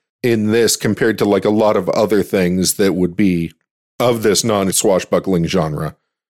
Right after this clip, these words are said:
that were, eh, contemporary. Uh, this would be, honestly, like, except for there's no sand, this would be much more swords and sandals than it would be swashbuckling.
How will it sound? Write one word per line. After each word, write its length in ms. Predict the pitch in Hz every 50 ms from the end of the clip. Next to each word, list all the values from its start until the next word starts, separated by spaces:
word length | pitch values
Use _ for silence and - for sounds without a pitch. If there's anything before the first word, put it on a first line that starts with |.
| _ _ _
that 260 | 104 98 104 107 98
were, 380 | 95 95 92 87 87 85 82 -
eh, 200 | - 110 104 98 -
contemporary. 920 | - 131 107 90 117 107 95 90 98 87 85 90 78 82 80 - - 90 - _ _
Uh, 240 | 107 98 92 90
this 340 | 87 92 95 127 151 151 -
would 140 | 156 143 131
be, 300 | 117 127 120 117 107 - _ _ _ _ _ _
honestly, 680 | 95 107 143 175 196 185 - 185 190 196 202 202 -
like, 280 | - 127 127 123 110
except 380 | 107 101 98 - - 156 135 -
for 180 | - - 147 127
there's 640 | 117 113 117 113 107 107 104 95 - - - - _ _ _ _ _
no 260 | - 113 110 107 104
sand, 640 | 101 - - - - 95 90 92 110 143 175 180 - - _ _ _ _ _ _ _ _ _ _ _ _ _
this 300 | 107 104 127 147 165 - 151
would 120 | 135 120
be 120 | 123 131
much 240 | 127 120 113 107 -
more 160 | - 110 104
swords 320 | 98 - 127 110 95 87 -
and 100 | 98 87
sandals 540 | - 107 90 82 82 80 82 76 - - -
than 140 | - 95
it 40 | 92
would 140 | 85 90 82
be 120 | - 85
swashbuckling. 800 | 78 - - 85 - - - - - - - - - - - -